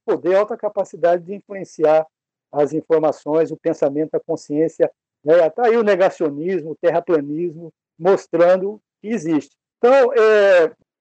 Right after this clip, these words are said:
voltar à rua em tempos de pandemia é difícil, até porque também a política sanitária é, é a antipolítica, né? É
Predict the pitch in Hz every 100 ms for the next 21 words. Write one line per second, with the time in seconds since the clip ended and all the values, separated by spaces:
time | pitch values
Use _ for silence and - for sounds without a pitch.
0 | _ 143 285 277 254 226 190 139 208 190
1 | 170 208 202 226 208 165 - 190 160 147
2 | 151 208 214 151 123 _ _ _ _ _
3 | 147 175 202 196 208 - 170 160 185 190
4 | 226 - 214 208 175 208 247 - _ 160
5 | 214 180 233 - 214 - 190 147 160 165
6 | 233 190 165 175 214 226 160 160 156 147
7 | 147 143 - 196 302 - - 170 208 269
8 | - 170 156 175 220 - _ _ _ 147
9 | 156